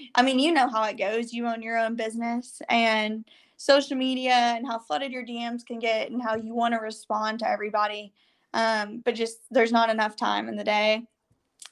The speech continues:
So I would say that's definitely <laughs>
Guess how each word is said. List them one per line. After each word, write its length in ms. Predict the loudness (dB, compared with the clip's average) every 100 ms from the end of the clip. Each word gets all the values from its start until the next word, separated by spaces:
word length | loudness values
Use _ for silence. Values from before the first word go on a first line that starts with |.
| _
So 140 | 6 8
I 260 | 8 6
would 140 | 4 0
say 400 | -2 -2 -4 -10 _ _ _ _ _ _ _ _ _ _ _ _ _ _ _ _ _ _ _ -12
that's 680 | -8 -8 -10 -14 _ -20 -10
definitely 1080 | -10 -8 -12 -12 -6 -4 -2 -2 0 2
<laughs> 40 | 4